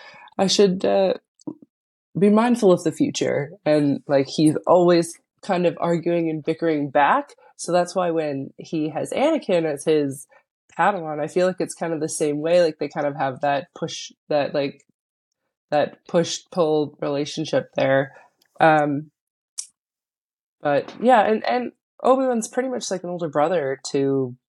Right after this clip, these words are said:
Anakin. Like, he's definitely not the father role that Anakin needed. He's the older brother that they can just be goofy around, right? Um,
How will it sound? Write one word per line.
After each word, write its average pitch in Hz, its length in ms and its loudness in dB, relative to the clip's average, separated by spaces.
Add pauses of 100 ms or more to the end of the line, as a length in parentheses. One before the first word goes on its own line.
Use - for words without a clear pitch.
(220)
Anakin. 143 680 -2
Like, 135 160 -6
he's 143 200 0
definitely 165 300 4
not 147 200 2
the 135 60 -6
father 147 340 4
role 135 240 0
that 135 100 -4
Anakin 135 360 -6
needed. 139 300 -4
He's 135 280 -6 (120)
the - 80 0
older 156 280 4
brother 143 540 2
that - 280 -6
they 143 120 -2
can 135 180 -4
just 139 180 -8
be 147 100 2
goofy 147 420 0
around, 143 320 -4
right? 156 360 0 (600)
Um, 147 440 2